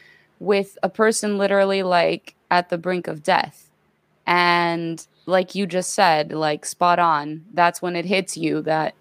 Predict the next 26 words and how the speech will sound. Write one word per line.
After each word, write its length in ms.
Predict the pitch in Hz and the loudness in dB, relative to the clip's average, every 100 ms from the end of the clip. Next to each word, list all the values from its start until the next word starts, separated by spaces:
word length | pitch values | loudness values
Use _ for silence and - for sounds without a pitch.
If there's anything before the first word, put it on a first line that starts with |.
| _ | _
you 140 | 185 185 | -2 2
want 220 | 185 170 | 2 2
more 140 | 170 | 0
time, 380 | 160 180 175 160 | 0 2 2 2
you 120 | 165 | 0
wanna 220 | 165 165 | 0 2
live 140 | 165 160 | 0 0
a 40 | |
little 180 | 160 160 | 0 0
bit 140 | 151 147 | -2 0
longer. 480 | 170 165 160 - 113 _ _ _ _ - | 2 0 0 -6 -8 _ _ _ _ -2
And, 420 | 175 175 170 170 | 2 2 0 0
um, 420 | 165 160 160 151 - | 0 0 -4 -8 -2
that 240 | 185 - | 0 0
theme 320 | - 202 190 | -2 -4 -2
is 100 | 175 | -2
recurring 680 | 170 170 - 170 151 - - - | -2 -4 0 2 2 -2 -10 -10
in 140 | - 175 | -4 0
the 100 | 160 | 2
rest 240 | 165 165 | 0 -2
of 40 | - | -6
the 80 | 160 | -4
songs 340 | 160 156 151 | -2 0 -2
as 140 | 156 | -2
well. 340 | 208 196 156 - - _ - - | 2 4 4 0 -10 _ -20 -14
So 600 | - 214 202 196 185 | -4 2 4 4 0